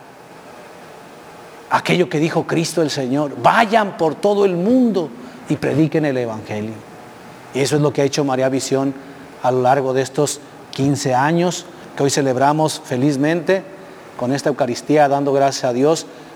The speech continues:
porque nos ha dejado quince años predicar desde aquí, ¿sí? Yo agradezco que me haya-, me hayan invitado hoy al, al, al aniversario. Eh, eh,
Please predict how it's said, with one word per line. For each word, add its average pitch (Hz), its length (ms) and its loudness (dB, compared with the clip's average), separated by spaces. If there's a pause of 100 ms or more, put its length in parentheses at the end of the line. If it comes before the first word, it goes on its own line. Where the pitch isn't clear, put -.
(200)
porque 131 200 -4
nos 123 160 -4
ha 143 60 4
dejado 139 380 0
quince 147 400 0
años 135 280 0
predicar 123 720 0 (100)
desde 113 320 -4
aquí, 95 320 -10 (560)
¿sí? - 160 -16 (1120)
Yo 143 100 4
agradezco 156 480 6
que 151 140 4
me 151 80 4
haya-, 156 220 2
me 135 100 0
hayan 151 200 2
invitado 139 460 2
hoy 226 200 -2
al, 123 280 0
al, 113 340 -6
al 113 140 -4
aniversario. 120 720 0 (880)
Eh, 113 200 -6 (180)
eh, 110 340 -6